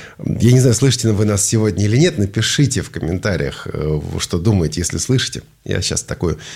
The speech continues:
практический пример приведу. Значит, смотрите, а, Жанну я знаю как, э, нашу слушательницу уже на протяжении многих лет,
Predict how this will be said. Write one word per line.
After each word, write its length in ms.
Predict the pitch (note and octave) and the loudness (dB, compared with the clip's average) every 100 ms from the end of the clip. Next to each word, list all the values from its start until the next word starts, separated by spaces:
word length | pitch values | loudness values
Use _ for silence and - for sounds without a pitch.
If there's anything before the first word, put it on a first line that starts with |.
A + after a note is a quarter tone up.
| - - - | -18 -14 -2
практический 580 | B2 A#2+ D#3 - - G2+ | 0 4 2 2 -2 0
пример 340 | G#2 G2+ E2+ | 2 2 2
приведу. 440 | - D#2 D#2 C#2 C2+ | -2 -4 -4 -6 -6
Значит, 380 | C#2 E2+ - - | -4 -2 -2 -2
смотрите, 580 | F#2+ G2 G#2 E2+ - - - - - - | 0 0 0 -2 -4 -10 -16 -20 -18 -8
а, 420 | - E2 D#2+ - | -2 0 -2 -2
Жанну 680 | G2 G2+ C#3 F3 D#3 G#2+ F#2+ - | -2 2 2 2 2 2 0 -4
я 280 | F2 A#2 | -2 0
знаю 680 | A2 G2+ G#2+ B2 A#2+ G#2+ G#2+ - | 2 2 2 2 2 2 -2 -4
как, 380 | G2+ G2 - - | -4 -4 -6 -4
э, 260 | F2+ F2+ F2 | -2 0 2
нашу 280 | F#2 - | 0 0
слушательницу 720 | G2 B2+ C3 - G2+ F#2+ - | 0 0 0 0 0 0 0
уже 120 | F2 A2+ | 0 0
на 80 | |
протяжении 360 | F2 - E2+ E2+ | -2 -4 -2 0
многих 340 | E2+ D#2+ D#2 G2+ | 0 -2 -4 0
лет, 260 | C3 - | 0 -2